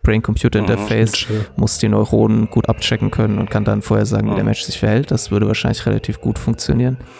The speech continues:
Speaker 1: Aber es wird
Speaker 2: Mhm.
Speaker 1: immer dieses, deswegen wird es nur um Wahrscheinlichkeiten gehen, es wird immer dieses Moment des Unberechenbaren geben, denke ich.
Speaker 2: Ja, es wird auch, genau, das, das Szenario, was ich geschildert wäre, wären auch mehr oder weniger präzise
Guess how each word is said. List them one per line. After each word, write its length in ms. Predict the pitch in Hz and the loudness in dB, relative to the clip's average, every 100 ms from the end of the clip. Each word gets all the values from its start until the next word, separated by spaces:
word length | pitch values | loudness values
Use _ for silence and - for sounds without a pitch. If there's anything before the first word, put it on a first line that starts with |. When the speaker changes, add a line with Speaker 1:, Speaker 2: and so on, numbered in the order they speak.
| - - - - | -16 -16 -12 -2
Speaker 1:
Aber 120 | 107 | 0
es 160 | 104 | 2
wird 140 | 117 101 | 2 2
Speaker 2:
Mhm. 60 | 98 | 0
Speaker 1:
immer 320 | 131 123 120 | 2 4 4
dieses, 440 | 117 110 110 104 | 2 4 2 2
deswegen 320 | - - 113 110 | -2 0 0 2
wird 100 | - | 0
es 80 | - | 0
nur 100 | 113 | 0
um 60 | |
Wahrscheinlichkeiten 560 | 101 - 113 - 110 107 | 0 0 -2 0 -2 0
gehen, 140 | 113 | -2
es 120 | 110 - | -2 -4
wird 100 | - | -2
immer 320 | 117 110 107 | 2 2 2
dieses 380 | 110 110 110 - | 2 0 -2 0
Moment 460 | 107 110 110 110 | 2 2 0 0
des 260 | 104 - - | -2 -2 -6
Unberechenbaren 920 | - 117 110 127 - 117 113 107 110 | 0 2 2 0 0 0 0 0 -2
geben, 240 | - 113 | -2 -4
denke 280 | - 110 - | -2 -2 0
ich. 60 | 131 | 0
Speaker 2:
Ja, 160 | 107 - _ _ | 0 -4 _ _
es 120 | - | -4
wird 220 | 127 - | -4 0
auch, 200 | 120 - - | 2 0 0
genau, 220 | 135 113 | 2 4
das, 240 | 101 98 - - - - _ | 2 -2 -4 -14 -20 -20 _
das 320 | 120 104 110 | -8 0 0
Szenario, 360 | - 110 117 101 | 2 2 4 2
was 120 | 98 | 0
ich 80 | 110 | -2
geschildert 320 | 101 110 107 | -2 2 2
wäre, 340 | 101 104 101 - _ _ | 2 2 0 -6 _ _
wären 180 | 107 87 | 2 4
auch 300 | 101 - - - - | 2 0 -12 -20 -20
mehr 260 | 98 101 104 | -2 2 4
oder 160 | 101 | 4
weniger 360 | 107 113 110 104 | 2 2 2 0
präzise 540 | - 98 - 107 104 | -2 -8 -4 -2 -2